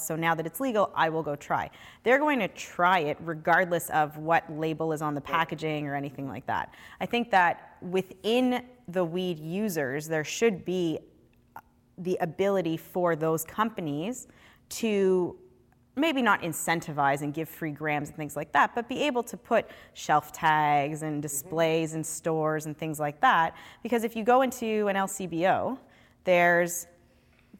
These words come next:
Speaker 1: fifty different kinds of rum.
Speaker 2: Mm-hmm.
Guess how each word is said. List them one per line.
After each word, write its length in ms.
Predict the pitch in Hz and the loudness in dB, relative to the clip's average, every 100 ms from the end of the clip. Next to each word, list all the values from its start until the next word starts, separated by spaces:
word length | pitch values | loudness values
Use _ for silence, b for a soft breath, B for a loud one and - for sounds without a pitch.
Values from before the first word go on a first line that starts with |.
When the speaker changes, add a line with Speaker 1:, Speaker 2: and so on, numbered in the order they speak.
| _ _ _ _ | _ _ _ _
Speaker 1:
fifty 340 | - 277 262 247 | -4 -2 -2 -2
different 280 | 214 214 170 | -2 -2 -4
kinds 260 | 180 170 | -4 -2
of 120 | 160 | -4
rum. 200 | 151 95 | -2 -4
Speaker 2:
Mm-hmm. 680 | - - _ _ _ _ 135 | -6 -16 _ _ _ _ -20